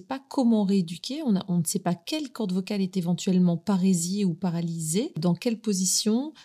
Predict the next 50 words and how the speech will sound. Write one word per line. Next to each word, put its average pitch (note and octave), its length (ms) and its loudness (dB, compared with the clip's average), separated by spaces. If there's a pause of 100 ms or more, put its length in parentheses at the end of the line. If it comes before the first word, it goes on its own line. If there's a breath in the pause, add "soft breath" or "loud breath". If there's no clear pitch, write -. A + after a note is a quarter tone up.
(120)
comment A3 340 4
est G#3 100 4
l'accollement, G3+ 540 2
si - 160 -4
l'accollement E3+ 360 -2
peut E3 160 -8
se E3+ 160 -2
faire, C#4 320 -8 (480 loud breath)
euh, F3+ 240 0
s'il F3 320 -2
y F3 80 0
a F3 60 0
des F3+ 120 0
lésions, G3 680 -2
enfin, F3 440 -6
ce - 400 -8
sont A#3 220 0
des, F3+ 380 0
des, E3+ 500 -4 (500 loud breath)
des, E3+ 400 -14
des F3 200 2
éléments G#3 320 4
qu'on G#3 120 0
doit F3+ 120 2
absolument C4 500 -2
avoir, G3+ 460 -2
ou F#3+ 100 -2
en F#3 100 4
tout - 120 -10
cas, C#4 200 -4 (380 loud breath)
euh, F3+ 140 0
qu'il F#3 320 -2
est G#3 240 0
nécessaire A3 640 2
d'attendre F3+ 840 -2
de F3+ 160 0
la F3+ 120 2
part A#3 220 0
de F#3+ 80 2
l'O F3+ 140 4
R F#3 180 0
L G#3+ 100 -2
ou F#3 80 2
du E3+ 140 -4
phoniatre G3+ 480 -2
pour F#3+ 260 -12
que - 100 -4
vraiment F#3 400 2
on A3 60 0
puisse, C4 420 -2